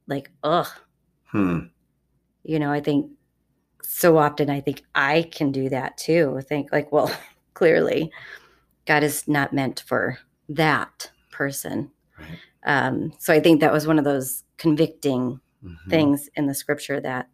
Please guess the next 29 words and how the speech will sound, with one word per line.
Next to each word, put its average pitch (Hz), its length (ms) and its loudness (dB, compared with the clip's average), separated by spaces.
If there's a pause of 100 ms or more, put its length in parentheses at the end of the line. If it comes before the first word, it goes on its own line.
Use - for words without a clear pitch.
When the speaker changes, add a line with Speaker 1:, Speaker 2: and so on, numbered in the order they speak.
Speaker 1:
um, - 340 -8
Speaker 2:
Mm-hmm. 95 180 -8 (2000)
Speaker 1:
you 156 60 6
know, 147 80 2
God 156 140 4
was 151 100 2
putting 170 240 6
that 160 140 8
mirror 165 260 8
to 160 200 -2
me 139 280 2
and 139 120 -4
saying, 139 520 -4 (120)
"Yeah. 135 280 -8 (540)
Speaker 2:
Who, - 220 -18
who 120 180 2
is 117 160 2
it 104 120 0
that 87 140 0
you 95 180 2
don't 101 160 2
Speaker 1:
Remember." 135 380 -2
Speaker 2:
think 123 100 -12 (600)
is 92 180 -4
worthy 85 400 0
of 78 140 -4
the 78 80 -10
Holy 76 240 -6
Spirit, 71 500 -8